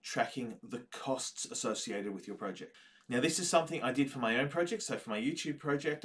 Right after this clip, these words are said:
I spend about thirty dollars each episode on, uh, the subtitling. Uh, my in-episode costs vary quite a bit.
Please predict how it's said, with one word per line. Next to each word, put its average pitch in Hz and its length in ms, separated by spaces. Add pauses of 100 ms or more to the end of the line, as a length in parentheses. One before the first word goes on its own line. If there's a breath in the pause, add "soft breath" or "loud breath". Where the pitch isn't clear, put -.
I 117 800 (220 soft breath)
spend 160 400
about 147 340
thirty 135 800 (480)
dollars 123 520
each 117 240
episode 113 720
on, 98 760 (460)
uh, 101 320
the 98 240
subtitling. 160 680 (480 loud breath)
Uh, 101 560
my 113 280
in-episode 139 760
costs - 580 (220)
vary 151 460
quite - 340
a - 40
bit. - 420